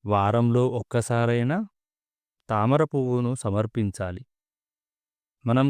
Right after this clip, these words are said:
కేవలం శ్రీకృష్ణుడిని తెచ్చిపెట్టుకుంటే కుదరదు. ఆ విగ్రహానికి దుమ్ము, ధూళి పట్టకుండా చూసుకోవాలి.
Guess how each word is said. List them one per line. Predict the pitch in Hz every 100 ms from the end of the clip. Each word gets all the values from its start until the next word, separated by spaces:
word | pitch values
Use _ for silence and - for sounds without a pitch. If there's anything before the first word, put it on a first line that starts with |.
| 135
కేవలం | - 123 143 165 175
శ్రీకృష్ణుడిని | - 120 123 156 147 147 139
తెచ్చిపెట్టుకుంటే | 120 - 131 127 113 123 120 120 127 139 _ _ _ _ _
కుదరదు. | - 101 120 110 101 - _ _ _ _ _ _ _ _ _ _ _
ఆ | 117 110
విగ్రహానికి | 104 101 95 117 127 135 135 127 - 98 117 196 _ _ _ _
దుమ్ము, | 107 107 113 117 123 127
ధూళి | 113 110 117 131 165 - _ _ _ -
పట్టకుండా | 101 - 110 117 117
చూసుకోవాలి. | 156 127 113 117 113 98 95 95